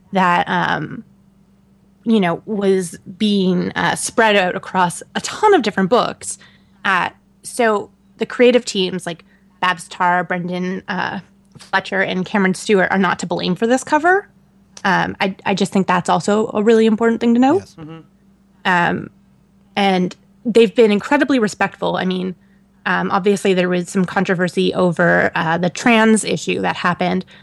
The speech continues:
Speaker 1: but they wrote one of the most eloquent apology letters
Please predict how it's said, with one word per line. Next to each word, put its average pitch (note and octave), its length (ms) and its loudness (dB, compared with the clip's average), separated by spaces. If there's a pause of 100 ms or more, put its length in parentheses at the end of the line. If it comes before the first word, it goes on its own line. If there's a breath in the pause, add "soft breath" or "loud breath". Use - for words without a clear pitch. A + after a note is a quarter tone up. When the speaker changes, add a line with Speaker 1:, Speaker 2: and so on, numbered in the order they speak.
(140 loud breath)
Speaker 1:
but - 140 -2
they B3+ 120 6
wrote A3+ 280 2
one G3+ 200 -2
of F#3+ 160 -8
the F#3 440 -6 (320)
most F#3 280 -4
eloquent G#3 540 2 (280)
apology F#3+ 540 0
letters F3 500 -4